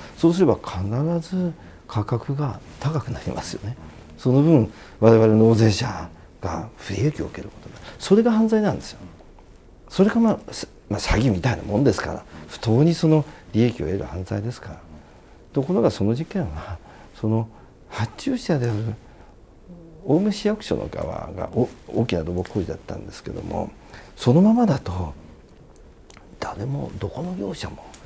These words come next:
受注しない。入札不調になってしまって、予定通り工事ができない。まあ、本当にそれで青梅市の方が大変困った事態になるということを、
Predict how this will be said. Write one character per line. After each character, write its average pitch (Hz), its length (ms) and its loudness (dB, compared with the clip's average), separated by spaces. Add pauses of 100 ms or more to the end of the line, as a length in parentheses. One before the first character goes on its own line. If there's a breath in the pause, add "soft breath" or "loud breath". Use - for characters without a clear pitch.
受 98 120 -12
注 - 180 -10
し - 200 -10
な 78 100 -6
い。 73 60 -12 (1160 loud breath)
入 110 120 0
札 131 260 -4
不 - 120 -10
調 147 200 -2
に 143 60 0
な 143 80 -2
っ - 20 -8
て - 120 -12
し - 120 -12
ま 76 100 -12
っ - 20 -14
て、 - 420 -16
予 104 160 0
定 160 240 2
通 147 140 2
り - 80 -2
工 143 240 -2
事 92 80 -8
が - 60 -14
で 80 100 -8
き 117 120 -8
な 98 120 -6
い。 - 60 -18 (880 loud breath)
ま 95 60 -10
あ、 - 100 -10
本 113 100 -4
当 131 100 -4
に 123 280 0
そ 123 160 -4
れ 117 80 -2
で 120 440 2 (340)
青 107 60 -4
梅 110 120 0
市 - 80 -14
の 95 80 -4
方 101 180 -4
が 71 240 -6 (300)
大 - 120 -16
変 101 100 -6
困 101 220 -6
っ 123 60 -6
た 147 200 -6
事 110 100 -8
態 95 180 -8
に 92 80 -10
な - 100 -10
る 101 100 -14 (180)
と 113 40 -6
い 147 160 -2
う 165 40 -8
こ 180 160 -6
と 214 140 -8
を、 190 280 -2